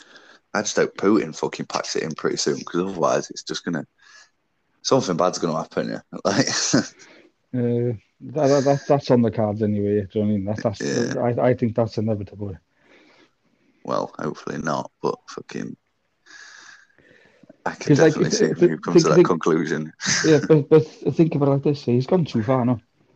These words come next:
Speaker 1: He has, yeah.
Speaker 2: It's not,
Speaker 1: Definitely.
Speaker 2: it's, it's not like he can turn around and say, like, "Hey, hi, I was only joking."
Speaker 1: Nah, that thing on fucking Telegraph that I sent you earlier, that article, I only read the headline of that, and it's like, he's threatening to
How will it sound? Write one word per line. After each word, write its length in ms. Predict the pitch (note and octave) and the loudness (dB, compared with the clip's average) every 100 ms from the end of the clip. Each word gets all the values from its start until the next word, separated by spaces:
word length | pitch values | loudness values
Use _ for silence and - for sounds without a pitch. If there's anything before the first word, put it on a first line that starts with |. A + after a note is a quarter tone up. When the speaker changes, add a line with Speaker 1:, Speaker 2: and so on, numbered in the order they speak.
| _ _ _ _ | _ _ _ _
Speaker 1:
He 80 | - | -4
has, 220 | E2+ D2+ - | -2 -2 -6
yeah. 140 | D2 - _ _ _ _ | -10 -14 _ _ _ _
Speaker 2:
It's 120 | - - D3 | -6 -4 0
not, 80 | D#3+ | 0
Speaker 1:
Definitely. 160 | D3+ | 4
Speaker 2:
it's, 120 | D#3 - | 4 6
it's 160 | D3+ | 4
not 120 | D#3+ | 6
like 160 | D#3 D3 | 6 6
he 100 | D3+ | 4
can 120 | D3+ | 2
turn 140 | C#3 C#3+ | 2 4
around 100 | C3+ | 4
and 80 | B2 | 4
say, 100 | C#3 | 4
like, 180 | B2+ B2 | 2 2
"Hey, 640 | D#3 C#3+ C#3+ C#3 B2+ G#2 - | 4 4 6 6 6 2 0
hi, 200 | C3 B2+ | 2 4
I 60 | A#2 | 4
was 120 | B2 | 4
only 120 | A#2+ | 4
joking." 420 | A#2 A#2 A#2 G2+ - _ - - _ - | 2 0 0 -2 -10 _ -20 -20 _ -8
Speaker 1:
Nah, 300 | D#2+ A#1+ - - - | -4 -4 -4 -10 -2
that 220 | G2 - | -2 0
thing 240 | - A2 F2 | 2 2 2
on 180 | D#2 | 0
fucking 500 | D#2 E2 - D#2+ D#2 - - | -2 -4 -2 -4 -4 -8 -2
Telegraph 520 | F#2 F2 E2+ D2 - | 2 2 2 -2 -2
that 220 | D2 - | -2 0
I 60 | E2 | -4
sent 240 | - D#2 | -4 -4
you 40 | C#2+ | -2
earlier, 280 | F2 D#2 C#2+ | 0 0 0
that 220 | C#2 C#2 | 0 0
article, 380 | D2+ C#2+ - C#2+ | 0 -2 -4 -4
I 80 | D2 | -2
only 140 | F2 | -2
read 160 | D#2+ D2+ | -2 0
the 80 | D#2 | -2
headline 400 | F2 E2+ D2 D2+ | -2 0 -2 -2
of 80 | |
that, 160 | E2 D2+ - | -2 -4 -6
and 80 | |
it's 140 | C#2+ - | -8 -2
like, 340 | D#2+ D2 _ _ - _ _ _ - | -2 -2 _ _ -20 _ _ _ -12
he's 120 | - | -6
threatening 440 | - F2+ D#2 D#2 | 0 0 0 -4
to 220 | D#2 D#2+ | -4 -6